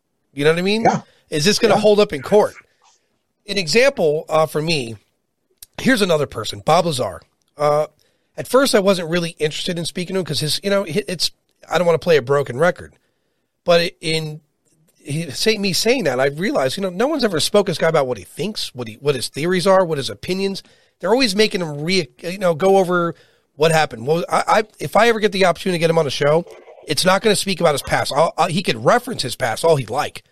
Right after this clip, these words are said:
Speaker 1: because that's, you know, there's, that's the only way you can make a theory is by reference, right?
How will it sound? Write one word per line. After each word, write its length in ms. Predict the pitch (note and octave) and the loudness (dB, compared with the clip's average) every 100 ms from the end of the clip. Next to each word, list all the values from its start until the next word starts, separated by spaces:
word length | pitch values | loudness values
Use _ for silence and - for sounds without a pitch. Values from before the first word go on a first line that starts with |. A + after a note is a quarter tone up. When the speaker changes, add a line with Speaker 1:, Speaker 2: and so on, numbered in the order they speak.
| _ | _
Speaker 1:
because 180 | - D#3+ | -8 0
that's, 200 | F3 E3 | 0 0
you 80 | G3 | 0
know, 140 | E3+ | 0
there's, 220 | C3+ D3+ - | 0 -2 0
that's 240 | D#3 D#3 | 0 0
the 60 | E3 | 0
only 100 | D#3 | 0
way 80 | |
you 40 | D3 | 0
can 120 | D3 | 0
make 120 | C#3+ | -2
a 60 | C3 | -2
theory 300 | A#2+ G3+ B2+ | -2 -4 -4
is 80 | A2+ | -6
by 120 | A#2+ | -4
reference, 440 | B2 A#3 - E2+ | 0 -2 -2 -12
right? 260 | - C3+ A3 | -6 -4 -6